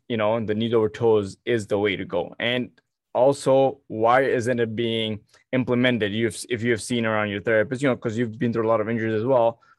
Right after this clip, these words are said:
Why isn't this something that's being kinda, like, taken out of? Because I know there's still a lot of, uh, debate. Still, people are a little bit skeptical about it. So what are,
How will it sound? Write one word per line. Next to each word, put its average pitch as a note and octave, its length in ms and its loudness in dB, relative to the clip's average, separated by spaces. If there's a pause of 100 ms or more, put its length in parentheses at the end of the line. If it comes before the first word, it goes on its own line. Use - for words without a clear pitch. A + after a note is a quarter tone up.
Why C#3 280 6
isn't C#3+ 200 4
this B2 120 -2
something B2+ 280 0
that's A#2 160 0
being A#2 320 -2
kinda, A#2 220 0
like, G#2+ 320 -2 (160)
taken B2+ 320 -2
out A#2+ 200 2
of? A#2 120 2
Because C3+ 180 2
I C#3+ 100 2
know D#3+ 160 4
there's C#3+ 220 6
still D3+ 220 2
a C#3+ 40 4 (140)
lot C3 120 6
of, A#2+ 220 2
uh, A#2 180 4 (400)
debate. C3 500 2
Still, C#3+ 520 4 (140)
people C#3 240 -2
are C3+ 80 4
a C3 40 2
little E3+ 300 6
bit D#3+ 160 0
skeptical D#3+ 460 0
about D#3 280 6
it. E3+ 180 4 (320)
So - 140 -4
what C#3 160 6
are, C#3+ 200 6